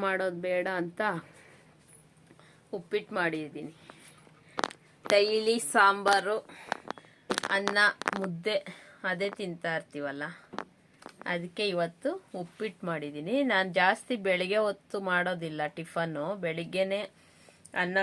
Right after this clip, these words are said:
ಸಾಂಬಾರು ಏನಾದ್ರೂ ಮಾಡ್ತೀನಿ. ಯಾವತ್ತೋ ಒಂದ್ ದಿವಸ ಮಾತ್ರ ಮಾಡ್ತೀನಿ ನಾಷ್ಟ, ಟಿಫನ್ನು. ಸ್ವಲ್ಪ ದಿನ ಆಗಿತ್ತು ಉಪ್ಪಿಟ್ಟು ಮಾಡಿ, ಅದಕ್ಕೆ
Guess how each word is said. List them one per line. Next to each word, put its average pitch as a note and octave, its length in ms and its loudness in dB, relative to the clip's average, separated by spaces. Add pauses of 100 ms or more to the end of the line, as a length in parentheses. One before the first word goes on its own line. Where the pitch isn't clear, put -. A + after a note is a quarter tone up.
(140)
ಸಾಂಬಾರು F3+ 580 2
ಏನಾದ್ರೂ E3+ 320 -4
ಮಾಡ್ತೀನಿ. D#3 640 -4 (1200)
ಯಾವತ್ತೋ F#3+ 500 4 (120)
ಒಂದ್ F3+ 240 -2
ದಿವಸ F#3+ 200 -2 (220)
ಮಾತ್ರ E3+ 320 2 (100)
ಮಾಡ್ತೀನಿ D#3 440 -4
ನಾಷ್ಟ, D3+ 440 -4 (600)
ಟಿಫನ್ನು. E3 500 -2 (1500)
ಸ್ವಲ್ಪ F#3+ 300 2 (120)
ದಿನ G#3 180 0 (120)
ಆಗಿತ್ತು F3+ 420 -4
ಉಪ್ಪಿಟ್ಟು F3+ 480 -6
ಮಾಡಿ, D3+ 300 -4 (680)
ಅದಕ್ಕೆ F3 440 -6